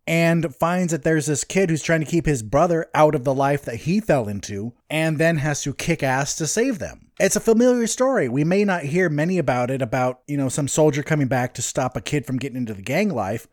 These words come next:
but this type of story of this soldier coming back from war,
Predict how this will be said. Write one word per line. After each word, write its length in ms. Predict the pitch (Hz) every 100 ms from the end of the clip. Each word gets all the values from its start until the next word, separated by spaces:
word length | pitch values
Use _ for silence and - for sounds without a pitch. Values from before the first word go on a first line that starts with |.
| _ -
but 240 | 139 143
this 180 | 185 -
type 460 | - 139 185 247
of 140 | 220 156
story 520 | - 135 107 87 85 156
of 380 | 160 143 127
this 260 | 151 156 151
soldier 520 | - - 156 175 165
coming 260 | 165 165 156
back 180 | 151 -
from 160 | 160
war, 420 | 139 131 127 131